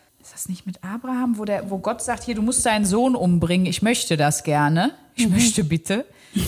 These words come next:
Speaker 1: Und dann
Speaker 2: <laughs>
Speaker 1: geht er doch mit dem raus und möchte wirklich seinen Sohn opfern, weil Gott das verlangt hat. Und erst im Grunde kurz bevor der den,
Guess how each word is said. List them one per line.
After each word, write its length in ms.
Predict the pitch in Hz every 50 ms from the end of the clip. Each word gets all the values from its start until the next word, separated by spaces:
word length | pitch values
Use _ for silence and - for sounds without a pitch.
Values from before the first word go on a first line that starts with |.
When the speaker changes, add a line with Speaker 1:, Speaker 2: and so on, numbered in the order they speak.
| 214 -
Speaker 1:
Und 80 | 208 208
dann 240 | 220 220 330 220 202 180 - - -
Speaker 2:
<laughs> 220 | - - - - -
Speaker 1:
geht 160 | 240 254 269
er 80 | 302 233
doch 160 | 233 220 -
mit 160 | 226 220 233
dem 160 | 240 220 208
raus 340 | 180 190 214 254 320 339 320
und 180 | 262 233 208 208
möchte 360 | 233 262 - - - 214 202
wirklich 280 | 233 240 - 247 -
seinen 260 | - 214 196 190 196 196
Sohn 320 | 170 185 226 294 311 269
opfern, 520 | - - 165 156 - - 202 180 175 175
weil 140 | 165 170 175
Gott 200 | 175 214 233 226
das 140 | 247 226 226
verlangt 460 | - - 190 196 220 254 285 311 -
hat. 160 | 208 170 160
Und 100 | 170 185
erst 340 | - - 196 226 - - -
im 120 | 214 214 202
Grunde 240 | 202 220 226 233
kurz 340 | 226 - - 285 339 339 -
bevor 360 | - 240 233 - 254 262 285
der 120 | 269 262 233
den, 180 | 226 233 226